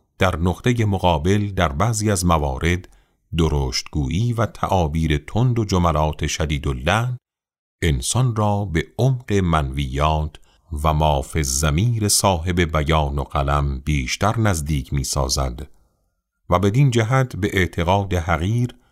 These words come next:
تغییر عبارت مؤلف بر اساس نگرش شخصی و سلیقه‌های فردی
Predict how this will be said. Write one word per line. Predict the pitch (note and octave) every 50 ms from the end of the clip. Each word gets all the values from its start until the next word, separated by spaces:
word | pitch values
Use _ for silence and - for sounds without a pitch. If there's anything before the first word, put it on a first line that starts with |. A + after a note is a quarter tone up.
| _ _ _ _ _ -
تغییر | - - E2+ D2 B1+ C2+ C2 D2+ G#2 C3+ B2+ A#2+ A#2 A2
عبارت | - - G2 F#2+ F#2+ F#2 E2 E2 F2 E2+ -
مؤلف | F2 D#2+ D2+ C#2+ D2 C#2+ B1+ B1+ C#2 C#2 C#2 C2 - - - - _ _ _ _ _ _ _
بر | - D#2 C#2+ - - _
اساس | - D2+ - - E2+ F#2+ G#2+ A2 G#2+ - - -
نگرش | G2 F2+ E2 D#2 D#2+ D#2+ D2 D#2 D2+ D2 E2 E2+ - -
شخصی | E2 D2+ - - D2+ C#2+ - - - G#2+ A2+ B2 B2 - _ _ _ _ _ _ _
و | F2 D#2+
سلیقه‌های | - - - D#2+ D2+ D2 C#2 C#2 C#2 B1 - E2+ D#2+ D2+ C#2+ D2 C#2+
فردی | C2+ - - D#2 D2 C#2 C2 C#2+ E2 G2+ A#2 A#2+